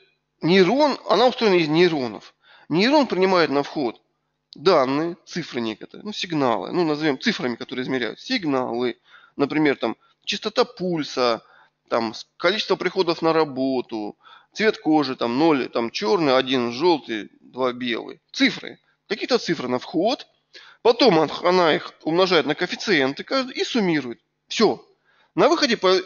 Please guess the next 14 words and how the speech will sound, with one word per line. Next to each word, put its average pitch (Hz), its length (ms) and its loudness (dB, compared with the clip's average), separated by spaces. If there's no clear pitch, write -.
получается 202 440 2
ещё 202 220 2
одна 143 160 2
циферка, 156 600 -8
которая, 262 540 4
например, 190 500 0
на 180 140 2
выходе 185 260 0
может 147 160 2
быть 139 120 -6
минус 220 260 2
тысяча 254 340 -2
и 143 140 2
плюс, 202 400 -8